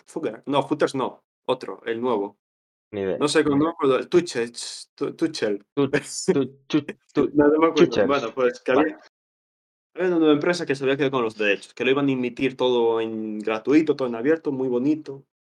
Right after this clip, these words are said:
Speaker 1: flores, arcoíris. Pues al parecer han rescindido el contrato y la Rubiales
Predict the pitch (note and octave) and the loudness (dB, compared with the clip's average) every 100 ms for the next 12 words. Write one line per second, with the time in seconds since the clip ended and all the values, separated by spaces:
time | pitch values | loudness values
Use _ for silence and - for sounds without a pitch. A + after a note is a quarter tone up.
0 | _ C#3+ D3+ C#3+ - A#2 - B2 C#3 C#3+ | _ 0 0 -2 -8 -12 -8 -4 -4 -6
1 | _ _ _ _ _ _ C#3 C3 B2+ B2 | _ _ _ _ _ _ 6 10 8 6
2 | C3 B2 B2+ B2+ B2 C#3+ D#3 D3+ - C3 | 2 0 4 4 4 6 6 6 0 2
3 | C#3 C3 C3 B2+ A#2+ A#2+ B2 - B2 C3 | 4 2 0 0 -2 0 -2 0 -2 4
4 | C3+ C3+ C3+ C#3 E3+ E3+ F#3+ G3+ - A#2+ | 4 4 2 2 2 2 0 -2 -4 -4
5 | A#2 A2+ A2+ A2 A2 A2 A2 G#2+ G#2+ G#2+ | -4 -4 -2 -2 -2 -2 -2 -2 -4 -6
6 | G#2+ G#2+ A#2 C#3 C#3+ C#3+ - | -4 -2 2 2 2 -2 -10